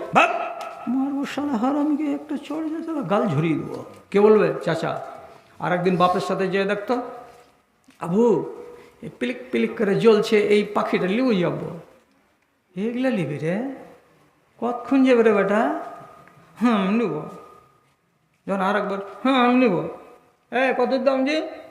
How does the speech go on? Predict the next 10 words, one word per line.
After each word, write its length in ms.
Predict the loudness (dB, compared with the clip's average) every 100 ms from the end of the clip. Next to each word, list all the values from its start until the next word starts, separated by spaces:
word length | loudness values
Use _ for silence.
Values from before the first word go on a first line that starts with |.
| -4
বিশ 220 | -2 -2 -4
টাকা। 200 | -6 -6
'হুম, 560 | -14 -20 _ -12 -10 -10 -20 _ _ _ _ _ _ _ -16
লে, 120 | -16 -16 -20 _ _ -20 _ _
লে।' 320 | -20 -20 _ -20 -20 _ _ _ _ _ _ _ _ -20 _ _ _
বাপ 640 | -16 -2 2 6 6 4 2
যতক্ষণ 360 | 0 0 -2
বেঁচে 320 | 0 -2 0 2
আছে 280 | 2 2
রে, 440 | 4 6 8 6